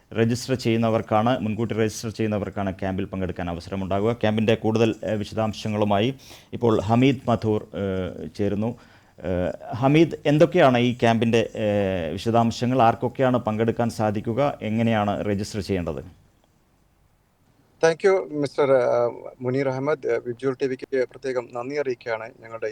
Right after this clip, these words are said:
Speaker 2: ഈ ഒരു, ഏഹ്, ക്യാമ്പുമായി ബന്ധപ്പെട്ടുള്ള, ഏഹ്, ഒരു വാർത്തയ്ക്ക് ഞങ്ങൾ പരിഗണിച്ചതിന്. ഏഹ്, വാ-, ഇത് സത്യത്തിൽ ഇത്, ഏഹ്, അടുത്ത, ഏഹ്, ജൂലൈ പതിനൊന്ന്, ജൂലൈ പതിനൊന്ന് വെള്ളിയാഴ്ച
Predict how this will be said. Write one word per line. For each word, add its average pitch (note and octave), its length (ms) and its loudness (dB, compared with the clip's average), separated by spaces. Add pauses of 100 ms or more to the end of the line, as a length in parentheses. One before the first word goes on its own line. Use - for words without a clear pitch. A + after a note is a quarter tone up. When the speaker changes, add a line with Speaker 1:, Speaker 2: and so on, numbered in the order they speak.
Speaker 2:
ഈ A2 40 -16 (100)
ഒരു, A#2 100 -16 (720)
ഏഹ്, A#2+ 280 2
ക്യാമ്പുമായി B2+ 460 2
ബന്ധപ്പെട്ടുള്ള, A2+ 420 -2 (340)
ഏഹ്, A2+ 280 -4
ഒരു A2+ 140 -4
വാർത്തയ്ക്ക് B2+ 600 -2
ഞങ്ങൾ A2+ 180 -6 (100)
പരിഗണിച്ചതിന്. A2 560 -12 (640)
ഏഹ്, C3 320 4 (100)
വാ-, D3 260 4
ഇത് D3+ 120 2 (260)
സത്യത്തിൽ E3 360 -4
ഇത്, E3 120 -2 (300)
ഏഹ്, C3+ 120 4 (420)
അടുത്ത, C3+ 220 0 (400)
ഏഹ്, B2 320 2 (880)
ജൂലൈ C#3+ 300 4 (160)
പതിനൊന്ന്, C3+ 380 4 (120)
ജൂലൈ C3+ 300 4
പതിനൊന്ന് C3+ 420 0
വെള്ളിയാഴ്ച B2+ 400 0